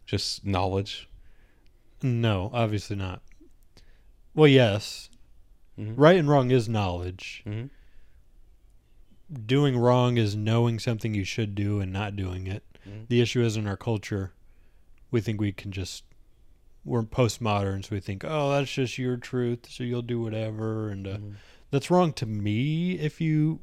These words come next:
Speaker 2: you know, murder some babies.
Speaker 1: Mm-hmm.
Speaker 2: But if you do it and that's your truth, who,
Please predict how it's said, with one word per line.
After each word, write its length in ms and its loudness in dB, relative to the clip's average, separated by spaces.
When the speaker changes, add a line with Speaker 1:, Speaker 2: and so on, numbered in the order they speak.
Speaker 2:
you 80 -6
know, 140 -2
murder 300 0
some 180 -4
babies. 580 -2
Speaker 1:
Mm-hmm. 140 -8
Speaker 2:
But 160 4
if 160 -2
you 200 2
do 260 2
it 100 -2
and 120 -8
that's 280 -6
your 120 -4
truth, 480 -8
who, 220 -8